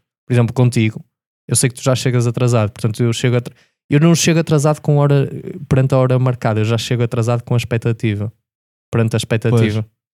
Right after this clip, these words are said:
Speaker 1: O que
Speaker 2: Mas
Speaker 1: é
Speaker 2: o,
Speaker 1: grave.
Speaker 2: mas o problema, eu acho que o problema é esse, é que depois multiplica por um fator,
Speaker 1: Sim.
Speaker 2: eh, lixado por sabermos que ambos chegamos atrasados.
Speaker 1: Não, sem dúvida. E eu já tive imensos dates sozinho por causa disso.
Speaker 2: <laughs>
Speaker 1: Mas pronto.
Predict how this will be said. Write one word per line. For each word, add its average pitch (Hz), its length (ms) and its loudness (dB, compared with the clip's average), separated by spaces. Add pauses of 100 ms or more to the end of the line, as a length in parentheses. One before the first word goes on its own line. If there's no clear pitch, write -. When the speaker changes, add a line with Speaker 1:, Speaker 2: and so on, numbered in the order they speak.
(100)
Speaker 1:
O 123 80 -2
que 135 80 0
Speaker 2:
Mas 135 60 4
Speaker 1:
é - 20 4
Speaker 2:
o, - 40 4
Speaker 1:
grave. 139 260 2
Speaker 2:
mas 131 140 2
o 131 60 0
problema, 135 680 2
eu 123 120 2
acho 123 180 0
que - 60 -16
o 117 40 -12
problema 120 560 2
é 123 80 0
esse, 113 260 -2
é 107 40 -2
que 101 60 -12
depois 107 280 -2
multiplica 110 680 0
por 104 160 -4
um 107 100 0
fator, 107 500 -2 (840)
Speaker 1:
Sim. 117 180 0
Speaker 2:
eh, 113 500 2 (240)
lixado 117 640 0
por - 100 -12
sabermos 120 440 2
que - 120 -2
ambos 117 480 -2
chegamos 117 340 -2
atrasados. 117 540 -2
Speaker 1:
Não, 160 220 2
sem 135 180 2
dúvida. 123 300 2
E 143 100 4
eu 147 80 6
já 143 120 4
tive 139 220 2
imensos 139 360 4
dates 135 320 0
sozinho 131 420 2
por - 120 -8
causa 139 320 2
disso. 117 160 4
Speaker 2:
<laughs> - 960 0
Speaker 1:
Mas - 120 -6
pronto. - 320 -8